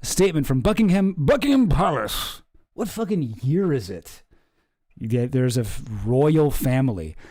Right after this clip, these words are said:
His Majesty has today initiated, hear ye, hear ye, ding dong, ding dong, you know, like the town crier, like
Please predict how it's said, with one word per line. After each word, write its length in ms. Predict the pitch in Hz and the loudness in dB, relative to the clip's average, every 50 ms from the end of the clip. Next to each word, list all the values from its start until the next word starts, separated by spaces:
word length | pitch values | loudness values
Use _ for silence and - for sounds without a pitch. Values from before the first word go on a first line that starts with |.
| - - - - - | -20 -20 -20 -18 -6
His 380 | - - 220 285 277 208 196 | 0 2 4 4 4 4 2
Majesty 600 | 214 240 254 302 320 330 330 302 - - 277 294 | 2 4 4 4 4 4 2 2 2 2 2 2
has 280 | 277 247 254 254 208 - | 4 4 4 2 0 -2
today 880 | - - 233 196 202 208 220 226 240 254 262 269 262 247 233 220 214 220 | -2 -2 0 2 4 4 4 4 4 2 2 0 0 2 2 2 2 2
initiated, 720 | 226 226 254 269 202 - 269 269 269 269 233 277 226 - - - - | 4 4 4 2 2 2 2 2 2 2 2 0 -2 -2 -4 -6 -2
hear 240 | - 294 339 349 370 | -2 0 0 2 0
ye, 480 | 349 339 349 349 349 349 339 330 262 208 | 0 2 2 2 4 4 4 4 4 4
hear 280 | 220 277 311 311 311 | 2 2 2 2 2
ye, 600 | 294 269 254 233 226 220 196 185 170 147 139 127 123 | 2 2 2 2 4 4 4 2 2 0 -2 -2 -2
ding 260 | 143 285 294 285 285 | -2 0 0 2 2
dong, 320 | 240 208 190 196 196 208 220 | 2 2 2 2 2 2 2
ding 280 | 220 254 262 269 247 | 2 2 2 2 2
dong, 420 | 190 165 156 160 165 165 165 165 165 | 2 2 2 2 2 2 0 0 0
you 100 | 156 143 | 0 2
know, 160 | 143 147 147 | 2 2 2
like 140 | 151 151 147 | 0 0 -2
the 80 | 147 | -2
town 260 | - 139 139 135 135 | -2 -2 0 0 0
crier, 380 | 131 - 139 123 127 135 151 156 | 0 0 0 0 2 2 2 2
like 240 | 143 135 123 - | 2 0 0 -4